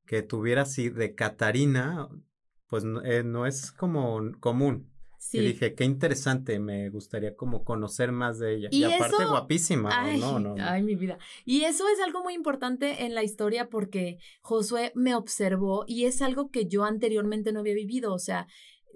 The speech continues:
Speaker 2: inclusive con, con alguna otra relación, o sea, yo no me había sentido así de observada o de como, como ser así de importante o de interesante para nadie. Y, y se los digo porque en algunos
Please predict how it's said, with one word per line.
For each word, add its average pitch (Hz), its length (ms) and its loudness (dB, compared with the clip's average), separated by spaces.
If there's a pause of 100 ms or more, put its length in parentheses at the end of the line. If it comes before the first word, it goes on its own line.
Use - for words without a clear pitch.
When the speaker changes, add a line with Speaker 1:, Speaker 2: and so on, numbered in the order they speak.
(120)
Speaker 2:
inclusive 254 680 2
con, 262 360 2
con 220 220 0
alguna 254 560 4
otra 311 220 -2
relación, 247 460 0
o 254 60 -2
sea, 262 140 0
yo 254 160 0
no 285 120 2
me 339 100 -4
había 320 180 -2
sentido 285 400 -2
así 285 260 -2
de 294 100 -2
observada 214 880 0
o 254 100 -2
de 196 480 0 (560)
como, 220 520 -2
como 226 240 -2
ser 269 240 0
así 311 240 0
de 330 80 -2
importante 240 800 -2
o 302 40 -2
de 285 60 0
interesante 220 1120 -2 (100)
para 202 360 0
nadie. 196 580 0 (380)
Y, 233 480 -2
y 240 100 0
se 254 140 4
los 254 120 4
digo 302 200 0
porque 226 640 2
en 233 220 -4
algunos 262 520 0